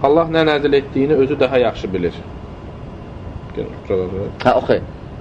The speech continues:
Speaker 1: Kafirlər, "Sən ancaq bir iftiraçısan", deyərlər.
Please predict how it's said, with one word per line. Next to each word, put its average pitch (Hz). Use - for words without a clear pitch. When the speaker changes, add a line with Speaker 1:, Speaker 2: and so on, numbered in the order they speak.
Speaker 1:
Kafirlər, 123
"Sən 175
ancaq 170
bir 156
iftiraçısan", 123
deyərlər. 90